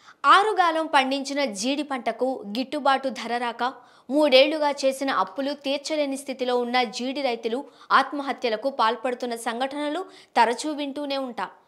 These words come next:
తాజాగా శ్రీకాకుళం జిల్లాలో ఇలాంటి సంఘటన ఒకటి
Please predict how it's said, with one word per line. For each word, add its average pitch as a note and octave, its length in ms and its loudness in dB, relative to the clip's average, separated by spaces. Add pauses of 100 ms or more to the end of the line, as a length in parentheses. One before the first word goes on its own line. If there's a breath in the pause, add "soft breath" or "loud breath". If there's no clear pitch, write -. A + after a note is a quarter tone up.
(360 loud breath)
తాజాగా F4+ 460 4
శ్రీకాకుళం D#4+ 640 -2
జిల్లాలో C4 460 2
ఇలాంటి B3+ 480 -2
సంఘటన C4 480 -4
ఒకటి A#3+ 380 -6